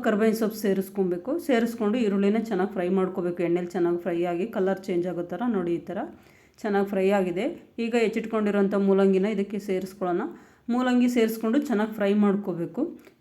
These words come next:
ಎಣ್ಣೆಲಿ ಚೆನ್ನಾಗಿ ಫ್ರೈ ಆಗಬೇಕು ಮೂಲಂಗಿ. ಹಾಗಾಗಿ ಒಂದು ಐದು ನಿಮಿಷ ಮೀಡಿಯಮ್ ಫ್ಲೇಮಲ್ಲೇ ಇಟ್ಕೊಂಡು ಫ್ರೈ ಮಾಡ್ಕೊಂಡು ಒಂದು ಚಿಟಿಕೆ ಅರಿಶಿನ ಸೇರಿಸ್ಕೊಂಡು ಇದಕ್ಕೆ ಮಿಕ್ಸ್ ಮಾಡ್ಕೋಬೇಕು. ಮಿಕ್ಸ್ ಮಾಡಿಕೊಂಡು ಇದಕ್ಕೆ ಮೂಲಂಗಿ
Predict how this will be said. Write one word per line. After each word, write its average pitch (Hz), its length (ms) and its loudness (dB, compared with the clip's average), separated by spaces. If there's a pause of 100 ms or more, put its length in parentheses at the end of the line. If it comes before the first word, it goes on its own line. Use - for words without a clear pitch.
(120)
ಎಣ್ಣೆಲಿ 220 360 2
ಚೆನ್ನಾಗಿ 220 300 0
ಫ್ರೈ 196 140 2 (140)
ಆಗಬೇಕು 185 420 -2
ಮೂಲಂಗಿ. 175 380 2 (500)
ಹಾಗಾಗಿ 190 420 0 (220)
ಒಂದು 202 200 2
ಐದು 202 140 0
ನಿಮಿಷ 208 160 0 (140)
ಮೀಡಿಯಮ್ 208 300 0
ಫ್ಲೇಮಲ್ಲೇ 190 400 2
ಇಟ್ಕೊಂಡು 190 340 0 (220)
ಫ್ರೈ 208 120 0 (140)
ಮಾಡ್ಕೊಂಡು 214 360 -2
ಒಂದು 220 140 -4
ಚಿಟಿಕೆ 220 280 -4
ಅರಿಶಿನ 220 280 -6 (120)
ಸೇರಿಸ್ಕೊಂಡು 185 480 -2
ಇದಕ್ಕೆ 190 220 -4 (520)
ಮಿಕ್ಸ್ 240 220 -2 (100)
ಮಾಡ್ಕೋಬೇಕು. 190 520 -2 (560)
ಮಿಕ್ಸ್ 247 280 -2
ಮಾಡಿಕೊಂಡು 226 440 2 (520)
ಇದಕ್ಕೆ 226 240 -2 (280)
ಮೂಲಂಗಿ 240 460 0